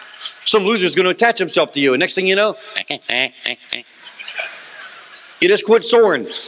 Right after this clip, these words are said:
If you come in like an eagle, they can't get you on the pond, you see. But if you walk in saying, "How you doing?" "Fine."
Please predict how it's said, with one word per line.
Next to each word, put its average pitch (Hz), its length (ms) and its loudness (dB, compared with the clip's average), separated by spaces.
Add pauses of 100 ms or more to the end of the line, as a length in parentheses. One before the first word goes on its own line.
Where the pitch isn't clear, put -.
(120)
If 160 120 0
you 165 100 2
come 196 160 0
in 240 100 4
like 233 220 2
an 208 100 0
eagle, 226 260 4
they 170 120 2
can't 196 260 0
get 185 160 0
you 185 60 2
on 175 100 0
the 156 60 -4
pond, 143 360 0
you 117 60 0
see. 135 300 0 (340)
But 143 80 0
if 127 60 -4
you 147 100 0
walk 180 240 2
in 165 120 0
saying, 139 300 0
"How 113 60 -2
you 131 80 0
doing?" 123 160 -4
"Fine." 107 280 -4